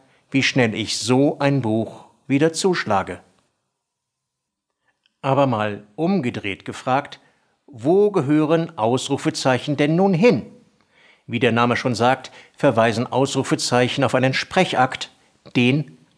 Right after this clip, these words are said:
Ausruf. Mehr noch, sie zeigen eine sogenannte Sprachhandlung an, also eine Handlung, die mittels Sprache ausgeführt wird. Primär gehören Ausrufezeichen also in das Reich der wörtlichen Rede, doch auch dort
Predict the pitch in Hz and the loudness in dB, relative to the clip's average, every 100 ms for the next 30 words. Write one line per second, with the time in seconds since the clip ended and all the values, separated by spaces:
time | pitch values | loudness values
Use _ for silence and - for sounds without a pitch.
0 | - 135 139 135 - 87 - - - _ | 0 4 4 0 -4 -6 -8 -16 -20 _
1 | _ _ _ - 156 160 180 - - - | _ _ _ 0 4 4 2 0 -18 -20
2 | - - 147 139 - 139 147 151 - 123 | -20 -6 -2 0 0 2 2 2 0 -2
3 | 120 104 127 131 120 113 117 - - 104 | 0 0 0 2 0 0 -2 -2 -4 0
4 | 139 143 110 107 120 113 131 190 - - | 2 2 -2 0 -2 2 2 2 -2 -18
5 | - _ 110 113 120 104 107 87 101 113 | -20 _ -2 0 2 2 2 0 0 0
6 | 117 131 135 123 - 123 117 113 127 135 | 2 2 2 -2 -4 0 2 2 0 -2
7 | - - 139 131 - 110 98 95 - - | -4 -2 0 0 2 0 0 -4 -6 -2
8 | 110 123 120 - - _ _ _ - - | -2 2 0 0 -20 _ _ _ -20 -4
9 | 202 202 247 247 - - 160 123 104 120 | 2 4 4 2 -4 0 2 2 2 0
10 | 123 127 - - 123 113 - 127 107 104 | 0 -4 -4 -4 -2 -4 -4 -4 -4 -2
11 | 120 110 104 95 92 95 87 - 127 110 | -4 -4 -6 -6 -4 -4 -4 -6 -4 -2
12 | 101 92 - 110 131 127 143 165 156 - | -2 -4 -6 -8 -2 2 2 2 -2 -10
13 | _ _ _ _ 143 131 160 - - 127 | _ _ _ _ -4 0 -2 -2 2 2
14 | 92 - | 2 -6